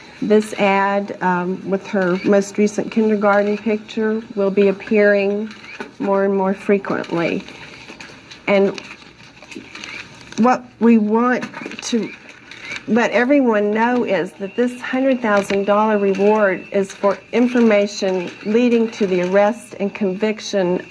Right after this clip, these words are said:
of the killer of our daughter. We feel like there are at least two people on the face of this earth that know who did this. And that is the killer and someone that that person may have confided in.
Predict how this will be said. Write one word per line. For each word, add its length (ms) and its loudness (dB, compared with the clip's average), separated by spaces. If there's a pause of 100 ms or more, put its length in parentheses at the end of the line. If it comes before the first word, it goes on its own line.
of 320 2
the 80 2
killer 440 -4 (120)
of 200 -4
our 180 0
daughter. 520 -2 (840)
We 100 6
feel 200 0
like 220 0
there 180 2
are 280 0
at 140 2
least 420 0
two 220 -2
people 420 0
on 160 0
the 80 -2
face 320 0
of 80 0
this 240 2
earth 320 2
that 200 0
know 580 0 (2000)
who 380 6
did 280 2
this. 460 -12 (580)
And 140 6
that 180 2
is 200 0
the 100 0
killer 720 2 (800)
and 160 -2
someone 460 4
that 160 -2
that 260 -4
person 480 -4
may 160 -2
have 240 -4
confided 800 0
in. 300 -4